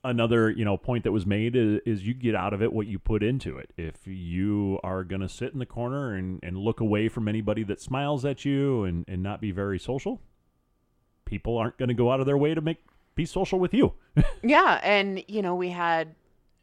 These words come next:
Speaker 2: an experience where brand new couple went up, "How you doing? You know, are, is this your first time? We haven't seen you here before." And, you know, we don't go to a whole lot of meet and greets, but we haven't met you before, and introduced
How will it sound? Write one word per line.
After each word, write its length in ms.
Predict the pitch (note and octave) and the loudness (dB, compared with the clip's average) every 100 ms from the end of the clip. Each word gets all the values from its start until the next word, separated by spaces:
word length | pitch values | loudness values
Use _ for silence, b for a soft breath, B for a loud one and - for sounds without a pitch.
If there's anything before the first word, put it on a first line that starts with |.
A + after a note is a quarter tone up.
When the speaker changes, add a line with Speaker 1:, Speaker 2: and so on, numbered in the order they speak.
| _ _ _ - | _ _ _ -4
Speaker 2:
an 100 | F#3+ | -4
experience 880 | F3 - - C3+ C#3+ E3 C4 - - | -4 -8 -8 -4 -4 -4 -6 -8 -4
where 480 | F3 E3+ E3 E3+ b b b b b _ _ _ | 2 4 6 4 b b b b b _ _ _
brand 280 | F3 E3+ F3 | -2 -2 0
new 160 | G3+ G#3 | -2 2
couple 600 | A#3+ A#3 B3+ B3+ B3 - | 4 4 4 4 2 -2
went 380 | E3+ F#3+ G#3+ G#3+ | -6 0 2 6
up, 340 | G#3+ A3 - _ _ _ | 8 6 2 _ _ _
"How 220 | - - C4 | -6 0 2
you 180 | C4+ | 2
doing? 680 | B3 C4 B3+ B3+ B3+ B3+ B3 - | 0 0 2 4 2 2 -4 -4
You 160 | G3 F3 | -4 0
know, 400 | E3+ E3+ E3 D#3+ _ - | 2 2 0 -2 _ 0
are, 240 | F3+ E3 - _ | 2 0 -4 _
is 120 | F3 D#3 | -12 -10
this 160 | D3 D3+ | -12 -12
your 60 | |
first 320 | - C#3+ C#3 | -6 -6 -4
time? 340 | C4 D4+ C#4 C4 | 4 6 6 2
We 80 | G3+ | 0
haven't 220 | E3+ D#3+ | -2 -4
seen 240 | - E4 | 2 4
you 120 | D4 C#4 | 4 0
here 260 | B3 C4 | 0 0
before." 680 | C4 C4 C4 B3 A#3+ A3+ A3 | 0 -2 2 6 6 8 6
And, 320 | F#3+ F3 E3 - | 6 2 -4 -4
you 160 | G#3 | 0
know, 140 | E3+ E3 | 2 2
we 180 | D#3+ A#3 | 2 2
don't 140 | F3 | 2
go 100 | A#2+ | 0
to 60 | C3 | -2
a 100 | B2 | -2
whole 140 | B2+ | 0
lot 180 | B2 A#2+ | -2 -4
of 60 | B2 | -6
meet 140 | A#2+ | -8
and 80 | G#2+ | -6
greets, 260 | B2+ G#3+ | -4 -4
but 200 | - F#3 F#3 | 2 4 6
we 80 | |
haven't 200 | B3 D#4 | 4 6
met 180 | B3+ D3+ | 6 4
you 100 | F#3 | 2
before, 480 | F3 F3+ D3 D3+ A#3+ | -2 0 2 4 4
and 240 | E3 E3 - | 4 0 -4
introduced 640 | F3+ F3 C#3+ D3 - - | -4 -2 -4 -8 -10 -18